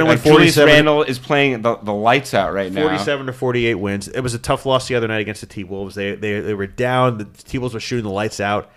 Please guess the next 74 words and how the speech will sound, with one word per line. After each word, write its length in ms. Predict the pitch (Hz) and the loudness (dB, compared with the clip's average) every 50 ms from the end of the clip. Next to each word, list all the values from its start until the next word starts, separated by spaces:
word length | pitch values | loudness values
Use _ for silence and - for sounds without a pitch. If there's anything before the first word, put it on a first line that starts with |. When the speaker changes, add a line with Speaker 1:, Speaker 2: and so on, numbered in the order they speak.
| _ - _ | _ -10 _
Speaker 1:
They 80 | 104 101 | -8 -8
came 300 | - - 113 107 95 85 | -6 -6 -8 -8 -8 -6
back 520 | - 110 117 113 90 85 - - - _ _ _ _ _ _ _ _ | -4 -2 -2 0 -2 -4 -6 -12 -20 _ _ _ _ _ _ _ _
on 120 | 107 104 | -8 -8
the 60 | 101 98 | -8 -8
T-Wolves, 580 | - 123 120 110 104 101 95 95 92 82 - _ _ _ _ _ | -8 -6 -6 -4 -2 -2 -2 -4 -6 -10 -16 _ _ _ _ _
but 100 | 117 107 | -8 -6
then 280 | 113 110 104 98 92 - _ _ _ _ _ _ _ _ _ _ | -6 -6 -6 -8 -12 -20 _ _ _ _ _ _ _ _ _ _
couldn't, 320 | _ 131 117 - - - | _ -14 -14 -14 -16 -8
couldn't 180 | - 127 113 107 | -6 -6 -6 -4
finish 320 | - 127 123 117 101 - | -6 -6 -6 -6 -6 -8
it. 80 | 73 69 | -8 -8
And 80 | 95 | -6
obviously, 400 | 104 113 117 110 113 - - 113 | -4 -4 -2 -2 -4 -4 -2 -2
like, 220 | 104 101 101 98 113 | -2 -2 -4 -2 -4
you 60 | 107 | -4
know, 60 | 98 | -4
having 180 | 98 110 107 107 | -4 -6 -6 -4
a 40 | 104 | -4
West 220 | 98 107 - - | -4 -4 -6 -6
Coast 160 | - 110 95 - | -8 -10 -8 -8
trip 140 | - 98 | -10 -8
where 80 | 107 98 | -8 -8
they 80 | 95 95 | -8 -10
won 460 | 92 90 98 104 104 104 101 101 98 - _ _ _ _ _ _ | -10 -8 -8 -8 -6 -8 -10 -14 -18 -20 _ _ _ _ _ _
the 60 | 107 | -16
final, 280 | - - 107 101 98 98 - - - | -12 -10 -10 -8 -10 -12 -14 -18 -18
the 80 | 104 | -18
final 300 | - - 110 107 104 98 | -10 -8 -8 -6 -6 -8
two 180 | 98 - 104 95 | -8 -10 -12 -8
games, 520 | 98 - 156 156 151 139 131 123 110 92 90 | -4 -2 0 0 0 -2 -4 -6 -10 -14 -16
and 220 | 82 80 80 85 _ 127 | -18 -18 -20 -4 _ 0
Speaker 2:
I 80 | 135 | 4
guess 200 | 127 185 196 - | 4 4 2 2
the 60 | 185 | 2
big 200 | 160 170 165 - | 2 2 2 2
question 400 | - - 143 139 127 - 139 127 | 6 6 6 6 4 2 2 4
is, 120 | 123 117 110 | 4 4 2
Speaker 1:
won 60 | - - | 0 -2
the 40 | - | 0
game 80 | 110 117 | 2 2
Speaker 2:
like, 100 | 117 120 | 2 2
Speaker 1:
against 220 | 120 117 104 - - | -2 -8 -10 -4 -2
Speaker 2:
if 40 | - 156 147 | 0 0 4
you 60 | 175 | 4
Speaker 1:
Denver. 40 | 175 | 4
Speaker 2:
wanna 140 | 175 175 175 | 4 4 2
stay 200 | 170 - 170 147 | 2 2 4 6
optimistic, 600 | 143 143 - - 143 139 135 123 - - 127 113 | 6 4 4 4 2 2 2 2 2 0 0 0
you 80 | 113 | 0
could 100 | 113 123 | -6 -2
say, 140 | - 135 123 | 0 0 2
"Hey, 160 | 117 135 113 | 2 2 0
this 240 | 95 107 135 127 - | 2 0 0 0 0
is, 140 | 143 127 123 | 0 0 -2
like, 260 | 120 - 120 117 - - | -2 -2 0 0 2 2
is 140 | 147 139 | 0 -2
this 100 | 151 127 | -2 -2
gonna 140 | - 160 143 | -2 -2 0
be 80 | 135 131 | 0 0
a 40 | 123 | -2
stepping 360 | - - 131 120 120 120 107 | 0 0 0 2 2 0 0
stone 180 | - 127 117 | 0 -2 -2
to 80 | 110 110 | -2 -4
something 320 | - - 104 92 101 98 | -6 -6 -6 -4 -4 -4
else?" 200 | 95 92 82 - | -4 -6 -6 -6
So 60 | - 98 | -6 -4
now, 180 | 107 113 110 | -2 -2 -2
can 340 | - - - 143 143 139 135 | -4 -2 0 2 2 2 2
they 160 | 131 131 127 | 0 0 -2
Speaker 1:
I 20 | 113 | -2
hope 80 | 113 | -2
so. 120 | - - - | 0 2 4
Speaker 2:
attract 400 | 143 127 117 113 117 - - | 6 8 8 6 4 2 -4